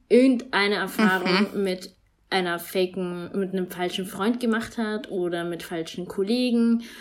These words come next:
Speaker 1: oder einfach mit falschen Menschen einfach, die es halt da draußen gibt. Und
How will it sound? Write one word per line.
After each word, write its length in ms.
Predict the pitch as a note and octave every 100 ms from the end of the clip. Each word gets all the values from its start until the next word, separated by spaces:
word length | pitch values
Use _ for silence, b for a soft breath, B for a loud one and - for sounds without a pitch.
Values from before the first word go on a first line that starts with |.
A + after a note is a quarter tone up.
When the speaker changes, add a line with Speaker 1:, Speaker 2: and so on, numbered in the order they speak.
| B
Speaker 1:
oder 520 | - G3 G3+ G3 F3+ -
einfach 340 | F#3+ F#3+ F#3
mit 200 | F#3 F3+
falschen 520 | - E3 E3 - G#3
Menschen 380 | C#4+ F4+ F4 G3
einfach, 580 | - F3+ F3+ F#3+ G3 G#3+ -
die 180 | G#3+ G#3+
es 140 | A3+ G#3+
halt 180 | G#3
da 80 | G#3
draußen 440 | G#3 G3+ G#3 G#3+ A3+
gibt. 260 | C#4+ C#4+
Und 160 | F#3+